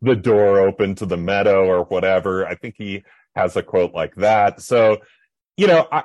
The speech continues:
I think he looks back on it fondly, but I bet he doesn't remember much of it.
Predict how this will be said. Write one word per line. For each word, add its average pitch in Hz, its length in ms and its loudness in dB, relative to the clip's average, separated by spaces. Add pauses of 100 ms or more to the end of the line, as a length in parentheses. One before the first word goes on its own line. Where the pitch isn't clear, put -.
(160)
I 139 80 4
think 247 280 -4
he 160 340 -4
looks 139 260 -2
back 151 320 2
on 120 140 0
it - 160 0
fondly, 165 420 0
but 110 260 0 (140)
I 113 80 -12
bet 147 180 -8
he 196 120 -2
doesn't 113 340 0
remember 107 540 -2
much 85 320 -6
of 87 160 -4
it. 90 200 0